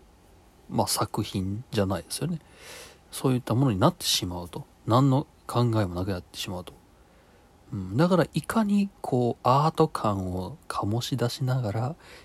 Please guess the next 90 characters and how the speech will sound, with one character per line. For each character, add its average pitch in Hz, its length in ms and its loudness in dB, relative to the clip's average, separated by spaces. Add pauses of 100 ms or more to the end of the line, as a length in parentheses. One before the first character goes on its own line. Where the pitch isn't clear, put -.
い 139 100 0
か 190 160 2
に、 180 300 2 (600)
そ - 160 -2
の、 98 360 -2 (640)
意 190 100 6
味 240 160 8
の 160 240 4
あ 180 80 6
る 156 140 6
配 101 240 -2
置 - 220 -4
を 101 160 0 (720)
す - 460 -2
る 107 140 4
べ 101 160 4
き - 100 -16
か - 180 -12 (720)
で - 100 -6
す - 140 -12
ね。 123 220 -2 (1120)
こ - 140 0
の 156 140 6
部 151 120 4
品 147 220 4
は 135 100 4
も 127 120 2
と 120 100 0
も 113 100 4
と 113 100 -2
こ 110 100 -2
こ 104 120 0
に 95 100 0
あ 90 40 -4
っ - 100 -8
た 113 120 -10
か 104 80 -6
ら 107 80 -8
こ - 220 -8
う - 40 -10
し - 120 -6
よ - 160 -20 (760)
う。 - 40 -6
で、 147 80 -2
こ - 140 -2
の 170 140 4
部 160 100 4
品 151 140 6
は 143 60 4
こ - 140 -10
こ 139 60 0
に 135 100 2
あ 135 80 2
っ 131 40 -4
た 135 140 -2
け - 120 -10
ど、 151 220 2
ま 151 180 4
あ、 135 40 0
逆 139 260 -2
に 180 120 2
言 175 100 2
う 170 40 0
と、 156 120 -2
で 147 100 4
も 139 120 2
こ - 140 -2
の 147 120 6
部 147 120 4
品 139 140 2
は 131 80 2
こ 110 120 -4
こ 113 80 2
と - 80 -8
つ - 140 -6
な 113 100 4
が 110 80 0
っ 107 40 -6
て - 120 -6
る 131 80 0
か 160 80 6
ら 127 60 4
こ - 160 -2
こ 101 120 0
に 95 80 0
配 - 160 -8
置 - 160 -10
し - 160 -8
よ - 260 -12
う。 - 1040 -20